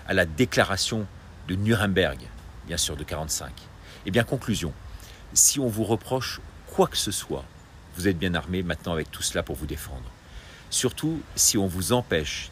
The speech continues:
d'aller où que ce soit, relever l'identité des personnes qui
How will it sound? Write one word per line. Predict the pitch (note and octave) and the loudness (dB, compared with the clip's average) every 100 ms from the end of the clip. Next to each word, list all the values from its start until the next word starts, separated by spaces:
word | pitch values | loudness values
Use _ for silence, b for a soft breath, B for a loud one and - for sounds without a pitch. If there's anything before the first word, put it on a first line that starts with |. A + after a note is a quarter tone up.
| - | -2
d'aller | F2+ G#2 - - | 0 0 -2 -2
où | E3 | -2
que | D#3+ - | 0 0
ce | A2 | 0
soit, | - - D#2+ F2 - B B - | -2 -2 -2 -2 -6 B B -6
relever | F#2+ B2 A#2 F#2+ A#2+ F#2 - | 6 8 8 6 4 4 0
l'identité | F#2 D3+ C3+ A#2+ - - G2 A2+ | -2 2 2 0 -4 -4 -2 0
des | F#2+ | -2
personnes | F2+ - G2+ G2+ - | 0 0 0 0 -6
qui | - G#2 | -2 -2